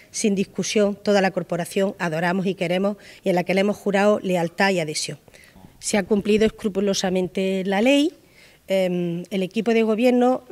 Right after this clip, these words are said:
no puede concurrir, eh, de forma precipitada a unos asuntos tan importantes como los que se iban a tratar aquí. Tenemos que hacer nuestros deberes, consultar a nuestros departamentos, que a nuestros funcionarios, nosotros llevamos tres meses y pico,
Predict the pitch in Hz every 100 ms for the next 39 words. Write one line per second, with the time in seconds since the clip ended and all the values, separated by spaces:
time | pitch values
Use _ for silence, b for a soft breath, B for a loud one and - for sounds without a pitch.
0 | - - _ _ _ _ 320 - 220 -
1 | 269 220 226 247 240 247 - 214 - 208
2 | 196 247 254 254 202 185 190 185 - 214
3 | 233 - 214 - 190 190 220 226 226 190
4 | 196 208 202 - 208 240 - 208 196 185
5 | 175 170 165 208 220 247 269 B B B
6 | B 208 190 175 170 175 - 190 202 220
7 | 220 214 196 170 - 160 165 185 202 247
8 | - 220 240 - 254 196 170 180 165 -
9 | 170 185 - 208 233 233 226 247 226 208
10 | 170 - 160 196 190 151 - B B B
11 | 202 202 - 196 196 190 190 220 226 -
12 | 190 233 214 214 247 - 247 220 262 -
13 | 190 175 220 - 160